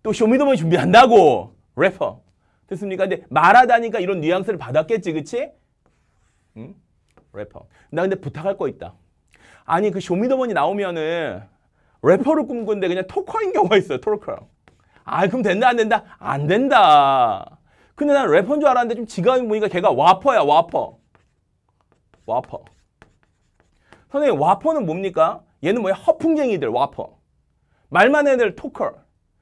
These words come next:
진짜 뭐가 돼? 래퍼가 되라고, 알겠지? <laughs> 오바했네. 자, 집중. 확인해 보시고.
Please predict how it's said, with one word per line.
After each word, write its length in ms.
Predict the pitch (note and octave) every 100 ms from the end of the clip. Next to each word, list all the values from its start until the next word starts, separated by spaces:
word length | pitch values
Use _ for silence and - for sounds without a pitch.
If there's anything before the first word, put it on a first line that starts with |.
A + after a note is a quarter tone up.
| _ _
진짜 280 | - B3+ D#4
뭐가 260 | G#3+ G#3 B3
돼? 240 | D4 - _ -
래퍼가 400 | D#3 A3 - D#4
되라고, 280 | G#3 B3+ G3
알겠지? 580 | F3+ D4+ - A3+ B2 F#2+ _ _ _ _
<laughs> 200 | - C3+ _ _ _ _ _ _ _ _ _ _ -
오바했네. 800 | G#2+ A#2+ C3+ - C3 A#2 A#2 -
자, 140 | D#3 C#3
집중. 440 | C#3 - A2+ F#2+ -
확인해 220 | E3+ C#3+
보시고. 320 | F#2 -